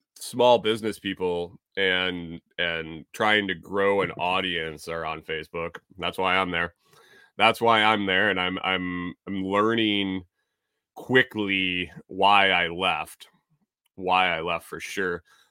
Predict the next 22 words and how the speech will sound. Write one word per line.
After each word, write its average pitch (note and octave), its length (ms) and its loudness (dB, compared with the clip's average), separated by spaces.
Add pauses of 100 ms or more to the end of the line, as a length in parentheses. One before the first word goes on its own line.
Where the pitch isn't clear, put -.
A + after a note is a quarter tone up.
(160)
But, F#2+ 380 0
um, E2+ 560 -2 (580)
<laughs> - 480 -12
I, A2 320 6
uh, F2 320 -2 (960)
I G#2 100 -4
don't A#2 180 2
know. A2 200 0 (100)
I've A#2 180 2
had A#2 160 2
to G#2+ 60 -8
spend G#2 260 -4
some F#2+ 80 -12
time G#2 240 -2
over F#2+ 160 -2
there. G2 120 0
I'm F#2 100 -4
trying G2 180 -2
to F2 60 -4
grow F#2 200 -2
some F2 180 -8
stuff. F#2 320 -4